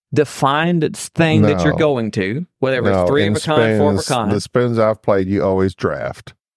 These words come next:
Speaker 1: Okay. Which, so when you get four, you just grab for a spoon, right?
Speaker 2: Yeah, 'cause usually you're playing with, like, three or four different decks.
Speaker 1: Okay.
Speaker 2: You're playing with a combined set of decks of cards.
Speaker 1: Correct.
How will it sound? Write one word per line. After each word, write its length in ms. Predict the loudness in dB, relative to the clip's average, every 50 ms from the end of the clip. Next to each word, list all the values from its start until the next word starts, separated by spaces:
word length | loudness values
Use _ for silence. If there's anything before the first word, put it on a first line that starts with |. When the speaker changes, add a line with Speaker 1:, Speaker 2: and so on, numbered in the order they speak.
| _ _ _ -6
Speaker 1:
Okay. 260 | -4 -4 -4 -6 -6 _ _ _ _ 0
Which, 380 | 0 0 0 -2 -8 -14 -16 _
so 240 | -4 -2 0 0 0
when 220 | 0 0 0 0
you 260 | 2 2 2 2 0
get 280 | 0 2 2 0 0 -2
four, 680 | -8 -4 -2 0 2 4 4 2 2 2 0 -2 -4 -4 -8 _ _ _ _ _ _ _ _ _ _ _
you 160 | 0 2 2 2
just 300 | 2 0 -2 -6 -10 -4
grab 320 | 0 2 2 2 0 -2
for 160 | -2 -2 -2 -2
a 40 | -2
spoon, 280 | -2 -2 -2 -2 -2 -2
right? 240 | -4 -4 -4 -2 -2
Speaker 2:
Yeah, 140 | -2 -2 -2
'cause 220 | 0 0 0 0 2
usually 260 | 2 0 0 0 0
you're 100 | -2 -2
playing 280 | 0 0 0 0 2 0
with, 100 | 0 0
like, 280 | 2 0 0 0 -4 _
three 260 | -2 0 2 4 4
or 120 | 4 2
four 260 | 0 0 0 2 2 2
different 420 | 2 2 2 0 -2 -4 -2 -2
decks. 440 | -2 -2 -4 -8 -12 -18 -20 -20 -12 _ -2
Speaker 1:
Okay. 200 | -2 0 -2 -4 -8 _ _ _ _ 0
Speaker 2:
You're 120 | 0 2 2
playing 240 | 2 2 2 2
with 120 | 2 2 2
a 60 | 0
combined 540 | 2 0 0 0 0 0 0 0 0 0 0
set 160 | 0 0 2
of 160 | 2 2 0 0
decks 260 | 0 0 0 -2 -6
of 120 | -4 -2
cards. 200 | -2 -2 0 2
Speaker 1:
Correct. 400 | 2 2 2 0 -2 -4 -10 _